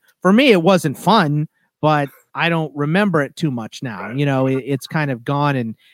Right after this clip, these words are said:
Speaker 1: a distant memory. So, uh, it, but it seems almost like Kansas State is doing that. It's, uh, they've had a ton of players test positive already, right?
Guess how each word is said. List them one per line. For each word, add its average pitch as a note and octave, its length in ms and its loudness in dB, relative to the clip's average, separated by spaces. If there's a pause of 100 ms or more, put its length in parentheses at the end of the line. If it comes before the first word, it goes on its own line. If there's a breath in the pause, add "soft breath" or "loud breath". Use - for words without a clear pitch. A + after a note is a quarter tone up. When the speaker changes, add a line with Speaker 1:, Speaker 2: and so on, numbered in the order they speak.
(140 soft breath)
Speaker 1:
a B2+ 80 -6
distant C3+ 360 -4
memory. C3 440 -4
So, A#2+ 420 -2 (320)
uh, A#2+ 360 -2
it, C3 160 -6
but E3 180 4
it D#3 100 -2
seems G3+ 360 4
almost F#3+ 260 2
like E3 140 -2
Kansas F3 340 0
State G3+ 240 0
is C#3+ 140 0
doing F#3+ 240 4
that. C3 160 -2
It's, - 200 -14
uh, C3 240 -4
they've D3 220 -4
had C#3+ 280 -2 (280 soft breath)
a B2+ 180 -2
ton G3 260 0
of C#3+ 120 -2
players E3+ 380 0
test C3+ 240 -8
positive C#3 440 -2
already, A#2+ 460 -6
right? A2+ 260 -8